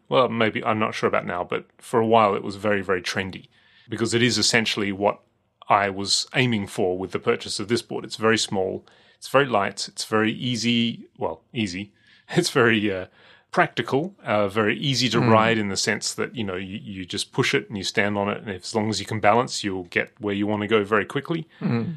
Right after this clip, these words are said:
Speaker 1: And, yeah, not that expensive. And, of course, being made of plastic, there's a whole range of different kinds of colours and, uh, patterns and designs that you can get them in. So, you know, they're v-, extremely popular, which means that, yes, this thing is rideable.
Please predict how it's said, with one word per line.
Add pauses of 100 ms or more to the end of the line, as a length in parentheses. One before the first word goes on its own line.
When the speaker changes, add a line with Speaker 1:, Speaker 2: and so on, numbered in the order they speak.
(120)
Speaker 1:
And,
yeah,
not
that
expensive.
And,
of
course,
being
made
of
plastic,
there's
a
whole
range
of
different
kinds
of
colours
and,
uh,
patterns
and (260)
designs
that
you
can
get
them
in. (680)
So, (600)
you
know, (480)
they're
v-,
extremely
popular, (400)
which
means
that,
yes,
this
thing
is
rideable.